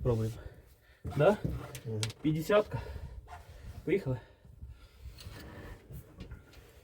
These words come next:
Speaker 2: А сюди що залазить? П'ятдесятка сюди залазить?
Speaker 1: Ну, так, не залазить. П'ятдесятка,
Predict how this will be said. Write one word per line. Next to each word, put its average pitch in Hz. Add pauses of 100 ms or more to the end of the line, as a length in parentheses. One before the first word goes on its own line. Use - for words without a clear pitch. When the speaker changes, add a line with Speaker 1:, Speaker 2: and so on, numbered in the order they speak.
(1080)
Speaker 2:
А 104
сюди 101
що 104
залазить? 98 (300)
П'ятдесятка 107
сюди 104
залазить? 127 (2000)
Speaker 1:
Ну, 262
так, 196 (560)
не 180
залазить. 143 (1400)
П'ятдесятка, 208